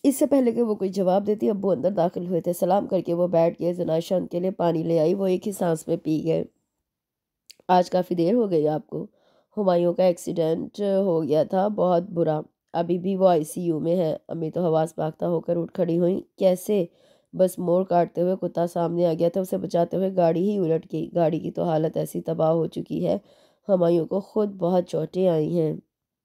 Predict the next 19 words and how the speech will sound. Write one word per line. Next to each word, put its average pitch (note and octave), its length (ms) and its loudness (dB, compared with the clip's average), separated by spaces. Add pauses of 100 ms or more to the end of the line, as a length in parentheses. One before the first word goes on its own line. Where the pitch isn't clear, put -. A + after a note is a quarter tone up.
(2250)
"मुझे A#3+ 200 6
ले G3 180 4
चले," F3+ 260 0
इशरत F#3+ 320 -2
रोने D#3+ 240 0
लगी। C#3+ 280 -4
"बस F#3 260 0
मैं A#3 100 2
लिबास G#3 340 2
तब्दील G3 280 -2
कर F3+ 140 2
लूँ, G#3+ 120 0
फिर A#3 140 -2
चलते D#3+ 340 -4
हैं।" D#3+ 160 -8
"मैं F#3 240 2
भी A3+ 60 -2
चलूँ G3+ 320 0
अब्बू?" G3 280 0